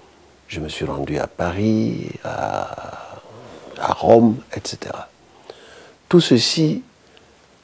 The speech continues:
pour expliquer à nos partenaires que la position que l'Union africaine avait adoptée, qui est très claire et qui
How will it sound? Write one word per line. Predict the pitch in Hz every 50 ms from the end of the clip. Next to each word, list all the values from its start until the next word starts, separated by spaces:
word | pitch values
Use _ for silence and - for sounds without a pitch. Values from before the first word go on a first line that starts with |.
| _ _ _ _ _
pour | - 107 107 101 87 - - - - _ _ _ _ _
expliquer | - 135 - - - - - - - - 117 113 - - - - - - - - - - _ _ _ _ _ _ _ _ _ -
à | - 85
nos | 90 98 107
partenaires | - - 87 85 - - 82 76 78 73 - - - - - - - _ _ _ - - - - - - - - - - - _ _ _ -
que | - 107 98 92 90 85 - - - - _ _ _ _ _ _ _ _ _ _ _ _ _ _ _ _ _ _ _ _ _ _ _ - - -
la | 135 131
position | - - 127 113 107 110 104 - - - 143 127
que | 131 - -
l'Union | - 90 87 92 90
africaine | 123 120 - - 80 - - - 85 80 80
avait | 78 78 82 78
adoptée, | - - - - - - - - - - - -
qui | - 92
est | 87 - -
très | - 113 110
claire | - - - 78 - - - - - - - _ _ _ _ _ - - - - - - - - _ -
et | - - -
qui | - - - 98 90 87 85 78